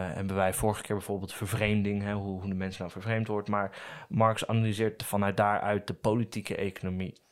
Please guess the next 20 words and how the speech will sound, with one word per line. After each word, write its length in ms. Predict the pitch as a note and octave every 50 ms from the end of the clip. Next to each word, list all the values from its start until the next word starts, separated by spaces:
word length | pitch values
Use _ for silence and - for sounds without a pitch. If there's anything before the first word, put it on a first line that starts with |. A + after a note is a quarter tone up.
| _ _ _ - - - _ _
Ehm, 640 | - A2+ A2 A2 A2 A2 G#2+ G#2+ G#2+ G#2+ G#2+ G#2 G#2 G#2+ - - - _ _
en 180 | - A#2+ A2+ A2+
de 60 | G#2+
kritiek 380 | - - G#2+ - E3 F3 -
van 200 | - - A#2 G#2
de, 200 | G2+ F#2+ F#2 F#2 - - _ _ _ _ _ _ _ _ _
van 180 | - A2 G2+ G2
veel 440 | - - A2+ G#2+ G2 - - - _ _
Marxisten 800 | - G2 F#2+ F#2 - - - B2 - - - A2+ G#2+ - -
op 200 | - C#3 C#3 C3+
de 80 | - G2
Frankfurter 460 | - - G2+ G#2 - - A2 - G2+
Schule 360 | - - G#2+ G#2 G2+ G2+ -
is 220 | - - G2+ - -
dat 200 | - F#2 - -
zij 380 | - A2+ G#2 G2+ G2+ G2+ G2 - - - - - -
dat 340 | - A2+ G#2 C3+ C3 C#3+ -
stukje 880 | - - - - - E3 E3 D#3+ - - - D#3+ D#3+ F3+ G#3 C4 B3 - - _ _
economie, 920 | _ C3+ C3 B2 B2+ - A#2+ A2 A2 G#2+ G#2+ B2 D3+ F3+ G3 F#3+ - - -
eh, 100 | - A2+